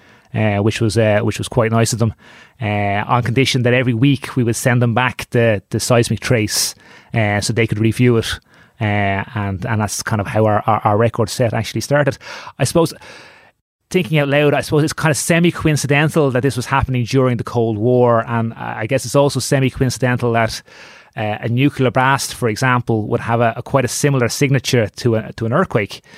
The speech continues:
Um, that, uh, and even at Valencia, we were able to pick up the signature of some nuclear testing that happened in North Korea, uh, a number of years ago.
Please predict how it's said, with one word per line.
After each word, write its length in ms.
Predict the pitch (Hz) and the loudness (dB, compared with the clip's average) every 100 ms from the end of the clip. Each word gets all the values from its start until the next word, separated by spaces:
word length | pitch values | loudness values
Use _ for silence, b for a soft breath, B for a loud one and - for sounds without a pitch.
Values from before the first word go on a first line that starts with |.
| B B B B - | B B B B -6
Um, 460 | 110 107 110 104 - B B - | -2 0 0 -2 -10 B B -4
that, 280 | 127 117 - | 0 0 -2
uh, 80 | - | -10
and 340 | - 120 123 | -6 -2 2
even 220 | 147 135 | 2 2
at 80 | 131 | 0
Valencia, 640 | - 135 156 - 143 127 | 0 2 2 2 2 2
we 180 | 131 131 | 2 2
were 120 | 120 | 2
able 160 | 127 131 | 2 2
to 80 | - | -2
pick 260 | - 156 | -2 -2
up 80 | 147 | -2
the 80 | 127 | -2
signature 460 | - 131 123 - 117 | 0 0 0 -2 -2
of 80 | |
some 160 | - 123 | 0 -2
nuclear 300 | 123 131 120 | 0 0 -2
testing 360 | - 123 - 113 | -2 -4 -2 -4
that 80 | |
happened 240 | 107 117 117 | -4 -4 -2
in 60 | |
North 160 | 113 120 | 0 0
Korea, 480 | - 135 165 117 87 127 | 2 2 4 2 -4 -8
uh, 420 | 107 104 101 101 104 | -4 -4 -4 -6 -4
a 80 | |
number 240 | 107 117 107 | -2 0 0
of 80 | 101 | 0
years 300 | 120 127 123 | 2 2 2
ago. 280 | 113 107 | 0 -2